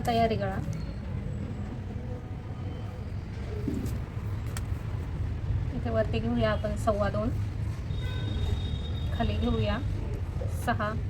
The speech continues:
खालच्या साईडने आपण अडीच घेऊया. आणि हा गळ्याची गोलाई देऊन घेऊया.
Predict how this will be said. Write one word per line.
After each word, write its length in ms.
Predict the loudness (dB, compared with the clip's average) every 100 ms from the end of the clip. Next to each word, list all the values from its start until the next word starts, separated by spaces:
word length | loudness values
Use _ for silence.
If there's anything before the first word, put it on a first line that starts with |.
| -2 -2 -4 -4 -4 -4 -4 -4 -2 -2 -2 -4 -4 -4 -2 -2 0 0
खालच्या 260 | 0 0
साईडने 300 | 0 0 2
आपण 140 | 0 0 0
अडीच 280 | 2 2 4
घेऊया. 320 | 4 2 0 -2 -2 0 2 2 2 0 -2 -2 -4 -4 -6 -6 -6 -4 -4 -4 -4 0 2 4 2 2 4 6 8 6 6 4 4 4 2 0 0 0 2 0 -2 -2 -2 -2 -2 -2 -2 0 2 2 2 0 0 2 2 0 0 -2 -4 -4 -4 -4 -4 -6 -6 -4 -2
आणि 140 | 0 0 0
हा 100 | -2 -2 -4 -4 -4 -4 -2 -2 -2 -2 -2 -2 -2 0 0 2 2 0 0 2 8
गळ्याची 320 | 8 8 2
गोलाई 340 | 0 0 0 0 -2 -2 0 0 2 2
देऊन 280 | 4 6 6
घेऊया. 300 | 4 4 4